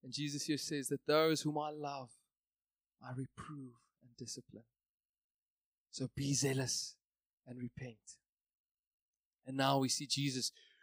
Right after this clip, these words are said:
really expressing his heart for this church.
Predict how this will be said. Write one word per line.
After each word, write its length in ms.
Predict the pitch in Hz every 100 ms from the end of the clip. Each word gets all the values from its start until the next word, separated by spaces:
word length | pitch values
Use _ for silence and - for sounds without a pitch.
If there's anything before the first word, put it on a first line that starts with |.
| _
really 680 | 135 143 151 160 151 127 101 -
expressing 680 | 131 - - 156 143 - 139
his 100 | -
heart 240 | 123 117
for 140 | - 120
this 160 | 110
church. 400 | - - - -